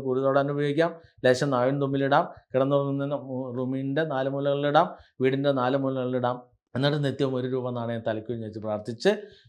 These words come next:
"എൻ്റെ കലൂർ പേരമംഗലം വാഴും നാഗരാജാവേ, എന്നെ എൻ്റെ കുടുംബത്തിൽ നിന്ന് രക്ഷപ്പെടുത്തി തരണമെന്ന്" പ്രാർത്ഥനയോട് മുന്നോട്ട്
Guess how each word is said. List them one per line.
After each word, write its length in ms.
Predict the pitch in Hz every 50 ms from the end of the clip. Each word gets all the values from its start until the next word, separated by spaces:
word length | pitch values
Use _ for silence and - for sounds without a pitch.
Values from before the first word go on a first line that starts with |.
| _ - 127
"എൻ്റെ 160 | 135 139 156 151 -
കലൂർ 220 | 127 127 135 131 131 -
പേരമംഗലം 460 | 123 117 123 120 120 120 120 117 117 117
വാഴും 220 | 113 113 113 107
നാഗരാജാവേ, 640 | 107 104 101 104 107 110 104 104 113 113 120 147 185 - - - - _ -
എന്നെ 180 | 147 156 160 151
എൻ്റെ 120 | 147 147 143
കുടുംബത്തിൽ 380 | 143 139 131 127 127 123 131 123
നിന്ന് 140 | 123 123 113
രക്ഷപ്പെടുത്തി 420 | 107 - - 190 165 135 131 120 127
തരണമെന്ന്" 280 | 120 117 120 117 117 117 120
പ്രാർത്ഥനയോട് 400 | 110 107 107 - 113 113 110 110
മുന്നോട്ട് 280 | 107 104 104 98 95